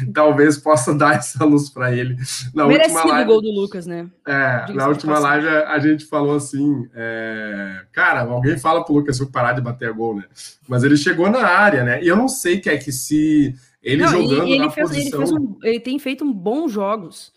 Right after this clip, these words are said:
Speaker 1: Bons
Speaker 2: Jogos
Speaker 1: jogos.
Speaker 2: de caráter, assim, de, de roubada
Speaker 1: Bons
Speaker 2: de
Speaker 1: jogos.
Speaker 2: bola. É, até
Speaker 1: E
Speaker 2: tava,
Speaker 1: muita
Speaker 2: ah,
Speaker 1: apresentação
Speaker 2: vi as
Speaker 1: pro jogo.
Speaker 2: estatísticas, é, vi as estatísticas e tentando criar.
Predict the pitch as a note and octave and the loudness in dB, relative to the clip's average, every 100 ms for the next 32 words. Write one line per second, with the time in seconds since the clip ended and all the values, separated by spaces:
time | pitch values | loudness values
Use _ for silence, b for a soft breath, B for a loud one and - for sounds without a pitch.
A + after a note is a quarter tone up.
0 | - A2+ C#3+ A3 G3 A3+ A#3 B3+ D4+ C#4 | -10 -6 -4 -4 -4 -2 -4 -2 -2 -2
1 | A3 B3 B3 F#3+ F3 F#3+ G3 F3 F#3+ F3+ | -2 -4 -6 -14 -16 -14 -12 -10 -10 -10
2 | F3+ G3 F3+ F#3+ A3+ G#3 F3 E3+ F#3+ A3 | -8 -6 -2 -2 -2 -4 -6 -6 -2 0
3 | G#3+ F#3 E3+ E3 D#3+ E3 b b b F#3 | 0 -2 -8 -12 -16 -20 b b b -8
4 | F#3+ E4 - D#4 - - A#3+ A3+ - - | -6 -2 0 0 0 4 4 2 -2 -4
5 | - - B3 B2+ B3+ - B3+ A3 - F#3 | -4 -2 -4 -4 -6 -6 -6 -6 -8 -6
6 | G3+ C4 C4 F#3+ A3+ A#3 - A#3 B3 A#3+ | -2 -2 -4 -6 -10 -10 -10 -10 -10 -10
7 | B3 - A#3+ A#3+ A#3 A3+ C4+ F4+ F#4 F4+ | -10 -8 -2 -2 0 -2 -2 -4 -6 -2
8 | F#4+ F#4+ G#3 F4+ | 2 2 0 -4